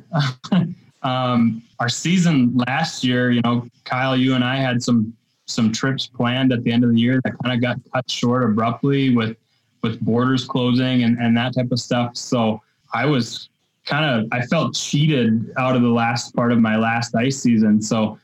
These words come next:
I'm really excited to, to get back into it and just go have it feel like a normal year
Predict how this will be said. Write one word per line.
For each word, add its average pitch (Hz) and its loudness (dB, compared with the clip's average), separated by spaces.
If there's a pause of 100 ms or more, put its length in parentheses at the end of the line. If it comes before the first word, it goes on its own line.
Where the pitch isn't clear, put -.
(260)
I'm 120 2
really 143 2
excited 127 0
to, 110 0
to 113 0
get 120 0
back 113 -2
into 120 2
it 117 0
and 110 4
just 113 -2
go 113 0 (560)
have 120 -2
it 117 -4
feel 120 0
like 107 0 (180)
a 110 -2
normal 107 4
year 101 0